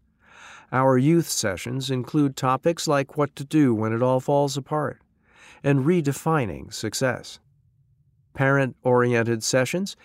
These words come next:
included a small group geared toward dads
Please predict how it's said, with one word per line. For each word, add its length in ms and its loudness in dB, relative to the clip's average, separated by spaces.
included 760 2
a 200 0
small 400 2
group 360 0
geared 380 0
toward 380 0
dads 560 -4